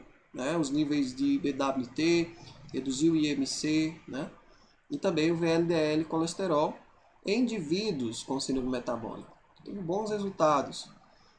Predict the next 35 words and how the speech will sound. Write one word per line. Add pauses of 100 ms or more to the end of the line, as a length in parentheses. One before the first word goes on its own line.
(160)
é,
sem
alterações
na
secreção
de
insulina,
nesse
caso, (180)
né, (560)
e
da
sensibilidade
à
insulina. (120)
Nesta
pesquisa
não
houve, (420)
é,
uma
alteração
significativa
na
secreção
de
insulina,
não
houve
um
aumento
na
secreção
de
insulina